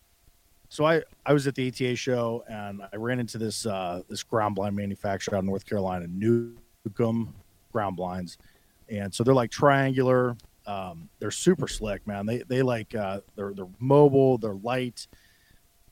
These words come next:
I've, I don't use a, not used a ground blind before in the past, but I've, I'm, I've been taking a lot of young kids out and, and, and, and new hunters out into the woods. The, they get moved, they move around, they get jittery nonstop. So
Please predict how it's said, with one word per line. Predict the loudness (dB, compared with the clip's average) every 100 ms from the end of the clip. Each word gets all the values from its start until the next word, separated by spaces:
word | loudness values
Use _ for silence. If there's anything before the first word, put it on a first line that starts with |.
| _ _
I've, | 2 2 2 0
I | 4
don't | 4 2 -2
use | 0 2
a, | 2 0 -6 -16 -12 -6
not | -2 0 0
used | -2 -2
a | 2
ground | 4 4 2
blind | 0 -2
before | -2 0 0
in |
the | -2
past, | -6 -4 -6 -6
but | -12 _ _ -20 -16
I've, | -10 -10 -12 -12
I'm, | -8 -6
I've |
been | -4
taking | 0 0 2
a |
lot | 0 0
of | -2
young | -4 -6 -6
kids | -2 -2 0
out | 0 0 -2
and, | -4 -6
and, | -4 -4 -4
and, | -6 -6
and | -4 -2
new | -2
hunters | -2 -4 -6 -12 -12 -6
out | -6
into | -6
the | -6
woods. | -4 -6 -8 -8
The, | -8 -8
they | -10 -8 0
get | 2
moved, | 6 8 8 6
they | 4
move | 4 8
around, | 8 6
they | 4
get | 2 2
jittery | 2 2 0
nonstop. | 0 -4 -4 -2 -2 -4
So | -2 -2 -2